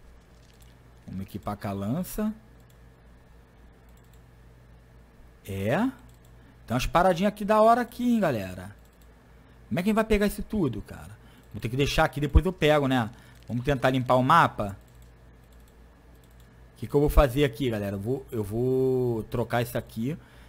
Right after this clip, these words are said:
Vou... Isso aqui a gente bebe. Vou botar essa parada aqui, tá, galera? Vou botar essa parada aqui. Vamos levar essa arma. Vamos levar essa, esse machadinho aqui.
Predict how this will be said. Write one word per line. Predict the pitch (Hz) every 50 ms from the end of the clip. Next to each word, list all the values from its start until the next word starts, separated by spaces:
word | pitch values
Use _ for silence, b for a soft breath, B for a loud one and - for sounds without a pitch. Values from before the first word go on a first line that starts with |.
| B B B - -
Vou... | - 95 92 104 117 120 123 123 123 123 123 123 120 120 120 117 113 113 113
Isso | 117 110 - 139
aqui | 127 123 135
a | 127
gente | 127 123 - 127
bebe. | 127 147 143 123 113 107 117 117 - -
Vou | 110 110 117
botar | 127 120 120 123 135 123
essa | - 135
parada | 123 - 123 120 123 120 127
aqui, | 120 123 - - 98
tá, | - - 110 107
galera? | 104 104 98 95 98
Vou | 101
botar | 101 104 - 107
essa | - - 101
parada | - 107 101 104 101
aqui. | 104 101 - - 104 117 143 156 B B B B B B B B B B B B -
Vamos | 98 107 117
levar | 120 120 113 120
essa | 120 120 - - 117
arma. | 104 110 127 156 170 175 175 180 185 196 - - - - -
Vamos | 101 104 113
levar | 117 113 120 117
essa, | 117 - - 117 113 113 110 107 104 104 104 104 98 - -
esse | 87 - -
machadinho | 110 117 117 - - 120 110 107 104 113 117 117
aqui. | 107 113 - - 135 175 196 214 214